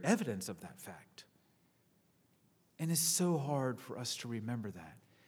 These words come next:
And it's even harder for us to lay hold of the implications of that. But notice the text. In the verse three, "Let not the foreigner who has joined himself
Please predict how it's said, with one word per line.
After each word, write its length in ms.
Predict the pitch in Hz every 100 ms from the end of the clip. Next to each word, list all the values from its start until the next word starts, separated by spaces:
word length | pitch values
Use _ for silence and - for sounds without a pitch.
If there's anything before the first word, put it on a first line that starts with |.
| -
And 100 | 143
it's 160 | 139 156
even 240 | 143 135
harder 560 | 120 - 135 185 151 113
for 220 | - 113
us 160 | 104 -
to 100 | 110
lay 160 | 113
hold 260 | 104 113 117
of 120 | 101
the 100 | 107
implications 720 | 95 - - - 127 - -
of 100 | - -
that. 380 | - - _ - _ - _ _ _ _ _ _ _ _ - -
But 120 | - 185
notice 400 | 202 254 190 -
the 80 |
text. 840 | 131 185 214 95 - - - - - _ _ _ _
In 60 | 165
the 60 |
verse 340 | 156 208 220 -
three, 540 | - 180 214 175 117 - - - _ _ _ - -
"Let 300 | 175 214 240
not 220 | 233 220
the 120 | 220 196
foreigner 1000 | - - - 208 269 269 226 180 170 165
who 220 | 170 170
has 180 | 165 160
joined 480 | - 180 180 180
himself 880 | 170 165 - 170 151 156 - - -